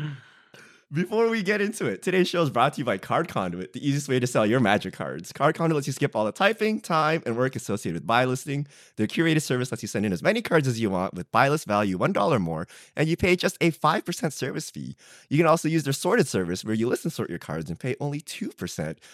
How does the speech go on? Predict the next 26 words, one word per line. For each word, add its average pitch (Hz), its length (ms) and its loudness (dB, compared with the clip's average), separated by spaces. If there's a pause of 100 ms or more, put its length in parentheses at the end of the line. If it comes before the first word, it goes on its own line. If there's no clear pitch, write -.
(140)
You 117 120 -4
get 143 100 4
a 107 40 2
detailed 175 360 0
report 123 300 0
and 90 120 -6
fast 135 300 2
payment 131 320 0
once 147 180 0
your 139 100 -2
order 113 120 -2
is 98 80 -6
processed, 160 640 -2 (300)
and 165 80 -4
you 190 60 -2
can 208 120 4
get - 80 -6
ten 151 160 0
percent 127 260 0
off 107 200 2
by 90 100 -4
heading 123 260 0
over 107 280 0
to - 160 -10
card 123 340 -6
conduit 92 400 -2